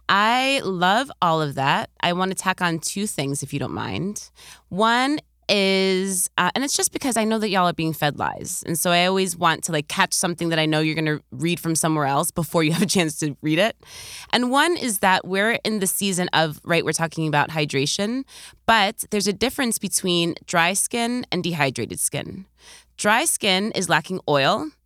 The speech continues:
Dry skin is a skin type. Uh, dehydrated skin is lacking water. And we are all naturally dehydrated because we're living in this world. Some people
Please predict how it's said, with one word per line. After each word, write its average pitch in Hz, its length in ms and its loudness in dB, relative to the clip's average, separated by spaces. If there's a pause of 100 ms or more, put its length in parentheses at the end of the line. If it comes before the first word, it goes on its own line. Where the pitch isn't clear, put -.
(120)
Dry 185 160 2
skin 190 240 0
is 175 220 -2
a 160 80 0
skin 160 280 0
type. 156 460 -2 (840)
Uh, 170 160 4
dehydrated 220 680 2
skin 180 220 0
is 165 120 0
lacking 165 420 0
water. 131 480 -4 (460)
And 180 500 2
we 220 300 2
are 220 160 4
all 202 280 6
naturally 180 460 0
dehydrated 147 640 0
because 151 380 -2
we're 156 140 0
living 151 340 0
in 143 180 -4
this 135 200 -4
world. 67 440 -4 (400)
Some 269 360 2
people 240 560 0